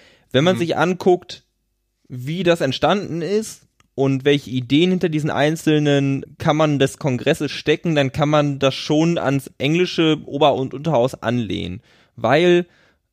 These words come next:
Speaker 1: ähm, Newsflash, die Leute, die da <laughs> damals gelandet sind, waren halt Engländer, ne?
Speaker 2: <laughs>
Speaker 1: Also die sind dem Ganzen, äh, ziemlich nah, nicht nur die Sprache, sondern auch durch Kultur und vieles andere.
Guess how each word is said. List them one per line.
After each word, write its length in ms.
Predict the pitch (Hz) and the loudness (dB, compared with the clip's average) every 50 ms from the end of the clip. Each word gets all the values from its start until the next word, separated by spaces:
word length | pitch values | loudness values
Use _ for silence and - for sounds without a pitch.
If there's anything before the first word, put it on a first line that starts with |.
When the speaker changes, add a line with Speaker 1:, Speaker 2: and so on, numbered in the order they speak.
| _ _ - | _ _ -10
Speaker 1:
ähm, 400 | 113 113 117 107 - - - - - | -8 -8 -8 -8 -10 -14 -20 -20 -10
Newsflash, 840 | - 131 147 175 196 - - - 175 165 170 170 175 - - - _ _ _ _ _ - | -6 -2 -2 -2 -2 -4 -4 -2 0 2 2 2 0 -2 -6 -16 _ _ _ _ _ -20
die 340 | - - _ - 135 131 147 | -20 -20 _ -16 -10 -6 0
Leute, 320 | 156 151 151 151 160 151 | 2 4 4 4 4 2
die 100 | 135 135 | 0 2
da 160 | 123 143 110 | 2 2 0
<laughs> 0 | |
damals 420 | - - - 135 131 143 131 - - | 0 -2 -6 -4 0 0 -2 0 0
gelandet 380 | 139 123 123 127 143 139 123 | 2 2 2 4 2 2 0
sind, 220 | 117 123 120 113 104 | 2 0 0 2 2
waren 180 | 104 104 117 | 0 2 2
halt 140 | 123 107 104 | 2 0 0
Engländer, 500 | - 107 117 127 101 87 85 82 - - | 0 -2 -4 -2 -4 -4 -6 -6 -8 -4
ne? 200 | 80 110 151 185 _ - - - - | -2 -2 -2 -2 _ -10 -10 0 0
Speaker 2:
<laughs> 240 | 151 - - - 131 | 0 0 0 -4 -2
Speaker 1:
Also 220 | - 127 123 135 131 | 0 0 0 0 -2
die 100 | 131 127 | -2 0
sind 240 | 139 156 170 170 | 0 0 2 2
dem 140 | 165 143 135 | 2 2 2
Ganzen, 520 | - 135 147 156 - - 156 147 143 143 - | 2 2 0 -2 -4 -2 0 0 0 0 -2
äh, 140 | 123 131 | -4 -6
ziemlich 320 | 127 - 147 139 131 123 135 | -4 -2 -2 -2 -2 0 0
nah, 260 | 123 123 139 202 202 | 0 0 2 2 0
nicht 160 | 165 170 156 | 0 0 -2
nur 120 | 165 147 143 | -2 -4 -4
die 140 | 143 135 | -8 -12
Sprache, 460 | - - - - 110 151 202 - 175 151 | -14 -10 -4 -2 0 0 0 0 -2 -2
sondern 240 | 151 143 143 135 | -2 -2 -2 -2
auch 140 | - - - | -4 -6 -6
durch 180 | - 139 131 - | -6 -8 -8 -6
Kultur 280 | - 127 - - - | -6 -8 -8 -6 -6
und 120 | 170 160 - | -4 -4 -4
vieles 240 | - 139 123 - - | -4 -6 -6 -6 -6
andere. 460 | - 160 165 147 120 120 127 165 | -4 -2 -2 -2 0 0 -2 -2